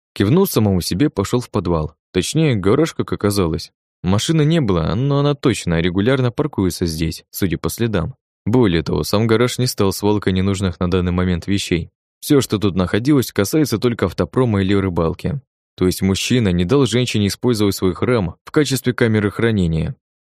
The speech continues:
Плюсик хозяину в карму и удачи ему в выживании. Ну а я гляну, что тут есть вкусного. Нужная мне плитка нашлась в спортивной сумке, вместе с другими полезными вещами. Два баллона с газом,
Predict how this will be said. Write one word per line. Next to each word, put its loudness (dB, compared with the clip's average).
Плюсик 0
хозяину 2
в -14
карму -2
и 2
удачи 2
ему 2
в -4
выживании. 0
Ну 2
а 4
я 4
гляну, 2
что -4
тут -2
есть -2
вкусного. -2
Нужная 4
мне 4
плитка 0
нашлась 0
в -8
спортивной 0
сумке, -6
вместе 2
с -4
другими 0
полезными 2
вещами. -2
Два 2
баллона 4
с -6
газом, 2